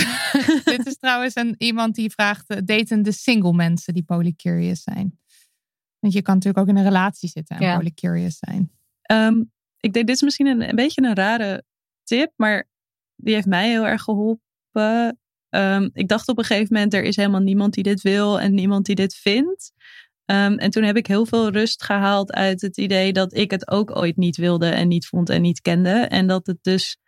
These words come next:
Speaker 3: bij iedereen nog mogelijk is. Dus om niet het zo te zien van, er zijn mensen die dit niet doen en er zijn mensen die dit wel doen. En dat groepje die het, eh, wel doet is maar heel klein.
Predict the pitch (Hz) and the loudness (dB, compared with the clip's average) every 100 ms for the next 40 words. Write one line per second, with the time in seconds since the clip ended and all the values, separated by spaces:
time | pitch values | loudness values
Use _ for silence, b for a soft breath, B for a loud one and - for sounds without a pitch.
0 | b b - 190 - 208 196 196 202 196 | b b -2 -2 0 -2 0 2 0 0
1 | - 185 254 269 262 254 349 - 196 196 | 0 0 0 -2 -2 -2 -2 -4 -2 0
2 | 202 208 196 233 240 - _ _ - - | 2 2 2 0 -2 -18 _ _ -6 -2
3 | 202 208 220 - 208 214 202 196 196 185 | 0 0 -2 0 0 2 0 0 0 0
4 | 196 202 190 196 196 190 190 196 196 202 | 0 2 0 0 -2 0 0 0 0 0
5 | 202 185 185 185 190 190 196 - 185 185 | 0 2 2 2 2 2 0 0 0 0
6 | 175 165 190 190 185 185 180 170 b b | 2 0 0 0 2 2 2 -2 b b
7 | b 185 185 185 - - 214 - 185 185 | b 0 0 0 -6 -4 -2 0 0 2
8 | 180 - - - 180 185 180 190 170 190 | 0 -4 -14 -4 0 2 0 0 0 0
9 | 214 208 185 190 180 190 - 185 180 247 | 0 -2 0 2 2 2 -2 -2 2 2
10 | 349 415 | 0 -6